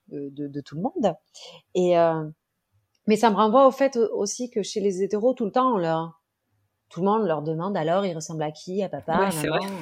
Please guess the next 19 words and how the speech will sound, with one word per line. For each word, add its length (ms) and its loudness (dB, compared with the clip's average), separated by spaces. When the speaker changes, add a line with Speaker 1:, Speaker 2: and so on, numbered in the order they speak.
Speaker 1:
Enfin, 200 0
c'est 160 -4
dingue, 240 6
ce, 140 0
ce, 300 -2
ce 140 0
besoin 400 2
qu'on 180 -2
a 160 2
de, 180 0
de 140 -2
chercher 340 -4
des 120 2
ressemblances, 640 -4
euh, 260 -4
avec, 300 -2
dans 140 0
chaque 260 -2
nouveau-né. 600 0